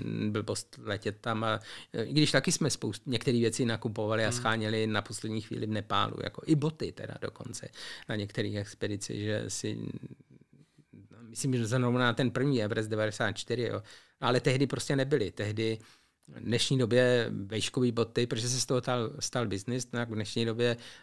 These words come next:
Speaker 1: vejškový boty vyrábí deset, možná dvacet firem.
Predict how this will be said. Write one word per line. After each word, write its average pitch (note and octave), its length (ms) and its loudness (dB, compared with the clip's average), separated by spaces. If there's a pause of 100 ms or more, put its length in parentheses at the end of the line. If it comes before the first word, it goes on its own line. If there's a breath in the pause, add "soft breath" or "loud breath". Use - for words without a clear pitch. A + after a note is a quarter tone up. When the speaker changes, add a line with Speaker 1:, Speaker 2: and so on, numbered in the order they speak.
Speaker 1:
vejškový A#2+ 440 2
boty A2 300 0
vyrábí A2+ 960 2 (1400 loud breath)
deset, A2+ 420 2
možná A2 320 2
dvacet G#2+ 340 2
firem. A2 460 0